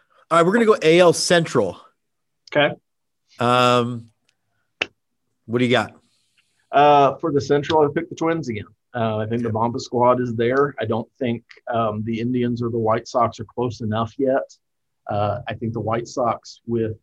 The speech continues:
Speaker 2: uh, Jimenez going out for five to six months with that torn pectoral,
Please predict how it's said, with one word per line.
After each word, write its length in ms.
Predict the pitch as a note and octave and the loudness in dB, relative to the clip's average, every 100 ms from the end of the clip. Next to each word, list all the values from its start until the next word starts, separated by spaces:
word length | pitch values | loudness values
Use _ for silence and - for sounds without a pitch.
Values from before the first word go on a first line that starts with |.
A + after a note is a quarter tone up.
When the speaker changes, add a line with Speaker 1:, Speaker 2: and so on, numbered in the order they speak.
| A2+ | -10
Speaker 2:
uh, 160 | A2 G#2 | -6 -6
Jimenez 520 | A#2 A#2 A#2+ A#2+ A#2 | -4 -4 -4 -6 -6
going 300 | A#2 A#2 A2+ | -4 -2 -2
out 240 | A#2+ A2+ _ - | -4 -6 _ -10
for 240 | A2+ A2 | -6 -6
five 260 | - B2 A#2 | -4 -6 -6
to 40 | |
six 360 | A2+ B2 - - | -10 -12 -14 -14
months 600 | G#2+ G#2+ A#2+ - - - _ | -8 -6 -6 -10 -20 -20 _
with 180 | A2 G#2 | -12 -8
that 160 | G#2 - | -8 -8
torn 240 | B2+ A#2 | -8 -8
pectoral, 560 | A2+ - A#2+ B2+ C3+ | -8 -8 -4 0 -2